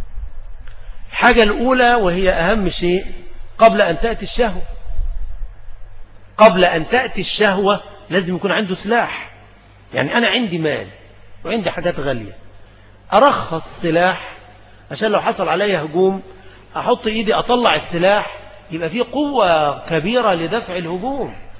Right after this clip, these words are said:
إنما عندي حاجة غالية وما عنديش سلاح،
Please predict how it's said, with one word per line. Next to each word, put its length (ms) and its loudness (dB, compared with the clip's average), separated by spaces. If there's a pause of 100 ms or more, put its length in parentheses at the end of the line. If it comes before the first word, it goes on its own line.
(960)
إنما 240 2
عندي 260 2
حاجة 240 2
غالية 480 0 (240)
وما 160 0
عنديش 360 0
سلاح، 640 2